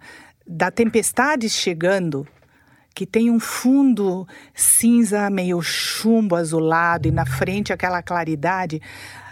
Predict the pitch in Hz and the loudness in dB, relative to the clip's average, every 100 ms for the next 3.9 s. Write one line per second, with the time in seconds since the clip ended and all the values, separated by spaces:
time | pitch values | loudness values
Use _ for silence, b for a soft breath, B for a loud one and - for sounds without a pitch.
0 | B - 254 311 330 - 311 285 247 320 | B -6 -2 -2 -2 0 2 2 2 0
1 | - 269 262 - 226 226 226 240 233 - | 2 0 0 0 0 2 0 -2 -4 -6
2 | - 262 302 226 240 233 240 180 175 170 | 0 2 2 0 2 2 2 2 0 0
3 | 170 151 160 147 139 135 127 123 131 | -2 -2 -4 -4 -6 -6 -6 -10 -16